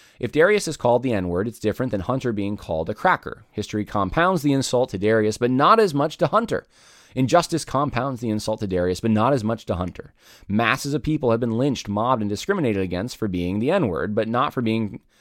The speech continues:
uh, white people." I'm, I don't even wanna say the term he's using for white people or the term he's using,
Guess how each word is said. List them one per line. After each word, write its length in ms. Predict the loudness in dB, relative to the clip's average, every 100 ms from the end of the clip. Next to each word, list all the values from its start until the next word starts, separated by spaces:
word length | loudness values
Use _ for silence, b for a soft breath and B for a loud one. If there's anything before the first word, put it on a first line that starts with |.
| b -6
uh, 240 | -2 0 -2 -8
white 260 | 0 2 2
people." 320 | -4 -8 -8
I'm, 160 | -6 -6
I 40 |
don't 100 | -6
even 160 | -6 -6
wanna 140 | -6
say 320 | -6 -6 -6 -6
the 120 | -10
term 220 | -10 -8
he's 180 | -8 -6
using 240 | -8 -8
for 120 | -6
white 180 | -6 -6
people 340 | -8 -12 -16 -10
or 240 | -4 -2
the 160 | -4 -8
term 140 | -8
he's 100 | -6
using, 320 | -6 -6 -8